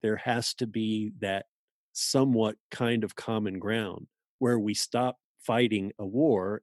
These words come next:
and we start teaming <laughs> up together and saying, What, what are the common things that we all agree on and how can we overcome what the virus is doing to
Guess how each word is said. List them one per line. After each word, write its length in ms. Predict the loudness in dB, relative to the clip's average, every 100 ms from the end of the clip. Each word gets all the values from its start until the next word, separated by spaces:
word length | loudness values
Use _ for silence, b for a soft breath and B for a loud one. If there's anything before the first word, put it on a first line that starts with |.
| -8
and 220 | -6 -6
we 100 | -6
start 420 | -4 0 0 -2 _ _ _ _ _
teaming 440 | 4 6 6 4 2
<laughs> 60 |
up 120 | 0 _
together 580 | -4 -2 -4 -4 -6 -8 b b -6
and 180 | -4
saying, 580 | -4 -2 -2 -2 -6 -12 _ _ _ _
What, 260 | -2 -2
what 200 | 2 4
are 80 | 4
the 100 | 2
common 400 | 2 0 2 0
things 320 | 0 2 2
that 160 | 0 -2
we 140 | 0
all 240 | 2 4 2
agree 320 | 4 6 6
on 360 | 2 -4 -8 -12 _ _ _ _ _ _
and 260 | -2 0 -2
how 280 | -2 2 4
can 300 | 4 0 0
we 360 | 0 0 -2 -6 _ _ _ _ _ _ _ _ _ _ _
overcome 800 | 6 6 6 2 4 4 2 -2 -8 _ _ _ _ _ _ _ _
what 180 | 0
the 60 | 0
virus 480 | 2 6 6 6 0
is 140 | -4
doing 380 | 2 4 4 2
to 300 | 0 -2 -2